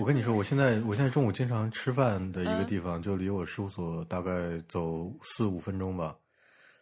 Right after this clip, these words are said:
Speaker 1: 它就是一个像食堂一样的中餐厅。
Speaker 2: 嗯。嗯。
Speaker 1: 就是中午厨师会炒很多菜，然后放在那种食堂一样的那种铁，铁盆里面，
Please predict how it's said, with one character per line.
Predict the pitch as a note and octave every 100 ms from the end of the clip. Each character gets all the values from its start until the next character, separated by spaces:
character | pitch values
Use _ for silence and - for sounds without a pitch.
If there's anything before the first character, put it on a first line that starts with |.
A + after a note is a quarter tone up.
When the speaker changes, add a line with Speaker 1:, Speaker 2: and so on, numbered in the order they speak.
| _ _
Speaker 1:
它 | - C3
就 | C3+
是 | A2+ G#2+
一 |
个 | G#2 G#2 G2
像 | F2+ - G#2
食 | F#2+ - G#2
堂 | G2 F#2
一 |
样 | F2+ F2
的 | E2
中 | F2+
餐 | E2 E2
厅。 | D#2 D#2+
Speaker 2:
嗯。 | E2 G2 _ _ _ _ _ _ _ _ _ _ _ _ _ _ _ - G3+
嗯。 |
Speaker 1:
就 | D3
是 | A2
中 | B2+ G#2
午 | F2 E2+ E2 E2
厨 | - G#2
师 | G#2 A2+
会 | A2
炒 | - G2 G#2
很 | F2
多 | E2+
菜， | - F#2+ F2 G#2+ _
然 | F#2 F2
后 | F#2+
放 | A2+ G2
在 | F2+
那 | F2+
种 | F2 D#2+
食 | - F#2
堂 | F2+ F2 F2
一 |
样 | F2 E2
的 | E2
那 | E2
种 | D#2+ D#2 _ -
铁， | - E2+ - -
铁 | - E2+
盆 | - E2+
里 | F#2
面， | E2 E2+